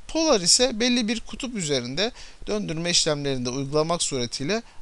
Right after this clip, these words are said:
e, çoğaltma işlemi, array dediğimiz dizeleme işlemlerini gerçekleştirebiliyor. Yapacağımız işlem öncelikle düşeyde ve yatayda kaç adet, e, düzel-, dizeleme yapılacak onları belirlemek. Örneğin düşeyde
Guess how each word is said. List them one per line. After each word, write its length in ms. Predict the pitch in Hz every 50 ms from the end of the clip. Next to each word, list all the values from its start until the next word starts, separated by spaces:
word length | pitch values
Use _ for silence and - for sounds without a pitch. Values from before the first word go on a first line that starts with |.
| - -
e, 420 | 147 143 135 131 127 127 123 123 - - - - - - - - - -
çoğaltma 480 | - - 156 151 151 151 - 208 190 156
işlemi, 380 | 143 - - 127 117 117 135
array 520 | 156 - 151 143 147 139 123 139 151 143 131
dediğimiz 320 | 117 117 123 139 147 127
dizeleme 500 | 127 110 123 127 127 139 151 180 180 160 - -
işlemlerini 480 | - - - 127 123 117 120 135 160 170
gerçekleştirebiliyor. 920 | 156 139 127 - - 127 110 117 120 - - - 143 135 - - - - - - - - - - - - - - - - -
Yapacağımız 560 | 175 190 220 254 208 277 269 277 294 302 277
işlem 300 | 262 - - 226 220 226
öncelikle 580 | 233 240 214 233 254 254 220 - 180 165 165 - - - - - - - - - - 160
düşeyde 500 | 190 - - 240 226 240 208 240 247 233
ve 80 | 220
yatayda 560 | 190 190 202 - - 226 220 220 208 190 165
kaç 260 | 143 - 208 233 - -
adet, 280 | 185 160 147 143 127 - - - - - - - - -
e, 340 | - 127 120 117 113 117 127
düzel-, 500 | 143 143 147 156 151 139 135 143 139 135
dizeleme 380 | 131 131 151 151 143 139 139 139
yapılacak 420 | 135 - - 143 135 160 202 220 - -
onları 380 | - 180 165 160 156 147 143 123
belirlemek. 560 | 120 113 113 113 110 107 110 110 - - - - - - - - - - -
Örneğin 320 | 175 170 170 180 175 165
düşeyde 560 | 185 180 - 196 185 175 160 170 175 180 175